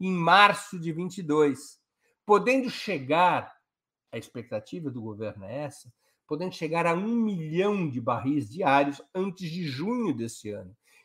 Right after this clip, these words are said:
e eventualmente alcançar um ponto oito milhão até o final do, de dois mil e vinte e dois,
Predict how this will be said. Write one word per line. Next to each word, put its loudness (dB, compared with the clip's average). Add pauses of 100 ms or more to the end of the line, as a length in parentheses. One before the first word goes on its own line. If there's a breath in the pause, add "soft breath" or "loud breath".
e 0
eventualmente 2
alcançar 0
um -4
ponto -6
oito 4
milhão 6
até 4
o 2
final 8
do, -6
de -2
dois -6
mil -6
e -6
vinte -10
e -20
dois, -16